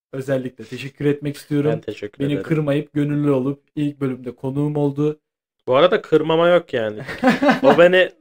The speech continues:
Speaker 2: e,
Speaker 1: Zorladın,
Speaker 2: hiç
Speaker 1: tamam mı?
Speaker 2: <laughs> Yok, yok. B-, ben salça oldum. <laughs>
Speaker 1: Estağfurullah
Speaker 2: Ben
Speaker 1: hocam,
Speaker 2: dedim,
Speaker 1: hayır.
Speaker 2: beni konuk yap lan. Konuk.
Speaker 1: <laughs> Bu şekilde eklemek istediğiniz bir şey var mı hocam?
Speaker 2: Hangi saatte izlediğinizi bilmiyorum ama iyi günler, iyi akşamlar, günaydın.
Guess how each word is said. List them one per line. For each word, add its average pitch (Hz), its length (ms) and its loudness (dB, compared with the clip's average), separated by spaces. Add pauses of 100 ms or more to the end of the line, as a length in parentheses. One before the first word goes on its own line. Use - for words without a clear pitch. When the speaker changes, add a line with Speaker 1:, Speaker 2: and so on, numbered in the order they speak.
(180)
Speaker 2:
e, 156 280 2
Speaker 1:
Zorladın, 202 440 8
Speaker 2:
hiç 190 80 0
Speaker 1:
tamam 190 320 8
mı? 156 60 0 (100)
Speaker 2:
<laughs> - 140 -6
Yok, 180 200 8
yok. 196 200 6 (320)
B-, 135 440 -8
ben 185 240 6
salça 180 480 4
oldum. 185 320 6 (680)
<laughs> - 0 -
Speaker 1:
Estağfurullah 165 600 6
Speaker 2:
Ben 175 180 8
Speaker 1:
hocam, 190 60 4 (100)
Speaker 2:
dedim, - 100 6
Speaker 1:
hayır. 135 120 4 (100)
Speaker 2:
beni 175 100 6
konuk 175 320 4
yap 131 200 4
lan. 151 200 2 (240)
Konuk. 143 340 2 (760)
Speaker 1:
<laughs> - 800 -16
Bu 196 100 -2
şekilde 185 320 -2
eklemek 220 300 -2
istediğiniz 233 360 -2
bir - 60 -16
şey 254 120 0
var 247 120 4
mı 214 120 0
hocam? 220 240 -2 (380)
Speaker 2:
Hangi 180 320 0
saatte 185 480 4
izlediğinizi 175 540 0
bilmiyorum 165 400 0
ama 156 200 -2
iyi 147 180 -2
günler, 143 300 -2
iyi 139 140 2
akşamlar, 131 440 -4
günaydın. 127 560 -6